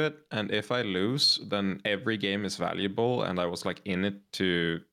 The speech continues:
you know, perform as best I can with it, rather than, in some ways,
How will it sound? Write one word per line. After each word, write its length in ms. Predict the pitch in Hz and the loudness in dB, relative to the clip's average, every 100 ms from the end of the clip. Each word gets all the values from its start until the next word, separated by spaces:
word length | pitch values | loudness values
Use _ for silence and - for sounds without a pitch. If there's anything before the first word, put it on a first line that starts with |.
| - | -8
you 60 | |
know, 100 | 85 | -6
perform 400 | - 87 98 92 | -6 -4 -2 -2
as 80 | 87 | -2
best 240 | 92 87 | -4 -2
I 60 | 90 | -4
can 280 | - 90 113 | -4 -4 -2
with 180 | 113 135 | -2 -2
it, 140 | 131 | -2
rather 380 | 104 98 98 101 | 0 0 0 2
than, 320 | 95 92 90 - - - _ | 2 0 -4 -8 -20 -20 _
in 100 | 135 | 0
some 280 | 131 170 160 | 2 2 4
ways, 460 | 123 143 143 - | 4 4 2 0